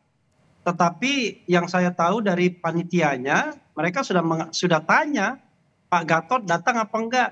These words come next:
Si ini datang apa enggak?" Dan lain sebagainya. Jadi kalau nggak ngerti, nggak tahu acara apa, bohong sekali, ya kan? Ngapain ke sekelompok preman itu tiba-tiba peduli benar dengan acara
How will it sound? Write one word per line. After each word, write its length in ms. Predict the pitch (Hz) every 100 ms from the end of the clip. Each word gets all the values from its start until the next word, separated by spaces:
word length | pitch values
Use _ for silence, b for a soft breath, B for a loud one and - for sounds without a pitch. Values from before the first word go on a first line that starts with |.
| -
Si 160 | 196 180
ini 160 | 190
datang 320 | 233 190 226
apa 220 | 214 214 226
enggak?" 240 | 233 233
Dan 160 | 185 180
lain 160 | 170
sebagainya. 680 | 160 - 165 165 156 - 120 - _ _ _ -
Jadi 160 | 160
kalau 400 | 240 196 202 190
nggak 400 | 180 165 - _
ngerti, 480 | 180 190 - 240 202
nggak 240 | 180 180
tahu 240 | 202 214 196
acara 480 | 175 180 175 160 -
apa, 160 | 147
bohong 320 | 127 127 139
sekali, 720 | 131 139 147 196 156 147 185 196 _ _ _ _ _
ya 80 | 156
kan? 240 | 175 - - _ _ _
Ngapain 400 | 196 214 254 277
ke 160 | 262 240
sekelompok 560 | - 208 202 185 185 196
preman 320 | 190 185 180 160
itu 160 | 156
tiba-tiba 560 | 240 208 185 180 208 226
peduli 400 | 196 196 196 180
benar 320 | 151 147 151
dengan 240 | 180 196
acara 560 | 170 156 165 160 220 240